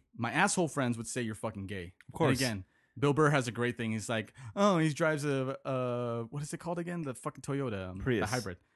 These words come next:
Speaker 1: He drives a Prius. He must have a small dick."
Speaker 2: <laughs>
Speaker 1: Like, but the guy who has a, uh, a high tech truck, you say he's got a small dick. Well, maybe he needs it for the clearance because he's got a long dick. <laughs>
Speaker 2: <laughs>
Speaker 1: Anyways, um, yeah, because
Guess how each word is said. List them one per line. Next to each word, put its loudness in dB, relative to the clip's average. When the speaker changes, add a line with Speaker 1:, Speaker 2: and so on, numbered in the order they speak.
Speaker 1:
He 0
drives 6
a 4
Prius. 2
He -2
must -2
have 0
a -2
small -4
dick." -6
Speaker 2:
<laughs> 4
Speaker 1:
Like, 6
but 6
the 2
guy 4
who 2
has 0
a, -2
uh, 2
a 0
high 4
tech 0
truck, 0
you -2
say -2
he's 0
got 0
a -2
small -4
dick. -6
Well, -4
maybe 0
he 2
needs 0
it -4
for 0
the -4
clearance 0
because -2
he's -6
got -2
a -2
long 0
dick. 0
<laughs> 0
Speaker 2:
<laughs> -10
Speaker 1:
Anyways, 4
um, 2
yeah, 6
because 0